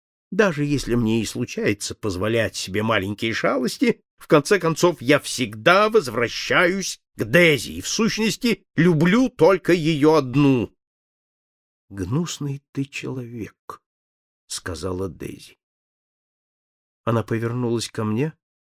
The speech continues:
голос её стал низким и грудным, и дрожавшее в нём презрение, казалось, заполнило комнату.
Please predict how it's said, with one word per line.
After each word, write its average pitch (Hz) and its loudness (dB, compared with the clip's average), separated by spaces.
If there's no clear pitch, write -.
голос 131 0
её 123 -2
стал 127 -2
низким 139 0
и 135 -2
грудным, 135 -2
и 120 0
дрожавшее 123 0
в 123 -2
нём 131 0
презрение, 127 -4
казалось, 139 -2
заполнило 123 -2
комнату. - -14